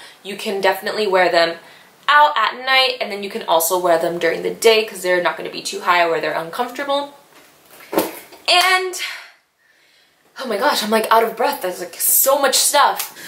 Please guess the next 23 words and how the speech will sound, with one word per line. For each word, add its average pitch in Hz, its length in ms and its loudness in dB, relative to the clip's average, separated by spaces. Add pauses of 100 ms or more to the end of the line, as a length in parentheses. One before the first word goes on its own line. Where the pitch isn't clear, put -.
(100)
So 311 180 4
that 330 160 4
was 370 160 -2
the 339 160 2
end 247 180 0
of 269 80 -8
my 262 160 0
video. 208 340 4
I 208 140 2
really 330 300 0
hoped 262 400 -4
you 208 100 -10
guys 202 260 0
enjoyed 196 580 -2
this, 196 420 -2
and 180 300 -4
if - 160 -10
you 214 60 -8
guys 226 200 2
have 208 300 0
any 349 180 0
suggestions, 214 680 -2
please 262 500 -6